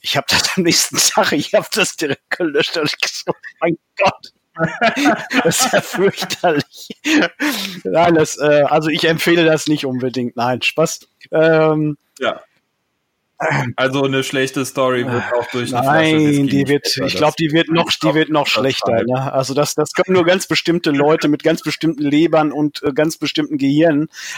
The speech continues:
Speaker 1: Ich kann es nicht.
Speaker 2: Richtig.
Speaker 1: Und
Speaker 2: Und bis man die Ausdauer hat, das
Speaker 1: Nein,
Speaker 2: will
Speaker 1: nein,
Speaker 2: man
Speaker 1: nein.
Speaker 2: nicht.
Speaker 1: Ich,
Speaker 2: Also,
Speaker 1: ich bleib bei meinem
Speaker 2: ja.
Speaker 1: Fencheltee und, <laughs> äh, dann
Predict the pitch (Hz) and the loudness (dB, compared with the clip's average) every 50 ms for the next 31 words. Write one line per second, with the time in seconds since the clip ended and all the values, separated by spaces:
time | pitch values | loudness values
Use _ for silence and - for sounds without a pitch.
0 | - - _ _ - 180 - - - - 156 160 156 156 143 - - 143 147 156 | -14 -16 _ _ -6 -4 -4 -2 0 0 2 2 2 2 0 0 0 2 4 4
1 | 156 165 - - - - - - - - 123 123 113 - - - 110 104 - 147 | 4 4 2 0 0 -2 -4 -8 -6 -6 -6 -6 -6 -8 -10 -10 -10 -8 -6 -6
2 | 139 123 - - _ _ _ _ _ _ _ _ - - - _ _ _ - 117 | -6 -6 -8 -10 _ _ _ _ _ _ _ _ -20 -20 -20 _ _ _ -12 -12
3 | 113 110 131 131 131 - 156 139 120 117 113 120 117 - 110 113 120 127 127 - | -6 -2 -2 -2 -2 -2 -4 -4 -2 -2 -2 -2 -2 -2 0 0 0 0 0 -2
4 | - 127 117 113 110 110 107 104 107 107 - - 135 135 135 139 147 151 143 135 | -2 -2 0 2 2 2 2 2 0 0 0 2 2 2 2 2 2 2 2 2
5 | 127 123 127 127 120 117 120 123 120 110 107 117 147 - - - - - 90 82 | 2 2 0 0 0 0 0 0 -2 -2 -6 -10 -12 -10 -10 -8 -8 -8 -8 -10
6 | 87 - _ _ _ _ _ _ - - - - - - - 156 170 165 165 170 | -12 -16 _ _ _ _ _ _ -20 -14 -12 -10 -6 -4 -4 -2 0 2 2 2
7 | 165 160 160 156 156 156 - - - 151 - - - 160 151 - - 151 143 143 | 4 4 4 4 2 2 2 2 2 2 2 2 2 2 0 0 0 0 2 4
8 | 139 139 135 120 127 127 120 - - - - 123 127 120 120 117 120 113 107 - | 4 2 2 2 0 -2 -2 -4 -6 -6 -4 -2 0 2 2 2 2 0 0 -2
9 | _ _ _ _ _ _ _ _ - - 120 123 123 120 | _ _ _ _ _ _ _ _ -6 -4 -2 -2 -2 -4